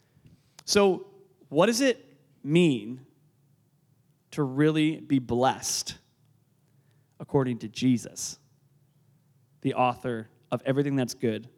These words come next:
the author of all blessings? Now, maybe it's helpful for us to start with our idea of blessing in two thousand twenty-three.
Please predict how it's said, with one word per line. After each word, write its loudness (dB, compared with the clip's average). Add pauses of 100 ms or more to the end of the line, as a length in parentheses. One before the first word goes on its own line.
(680)
the -4
author 2
of -6 (180)
all 4
blessings? -6 (960)
Now, 2 (440)
maybe 4
it's -4
helpful 2
for 0
us 2
to -6
start 0
with 0 (1040)
our 4
idea 2
of -4
blessing -2
in -4
two 0
thousand 0
twenty-three. -6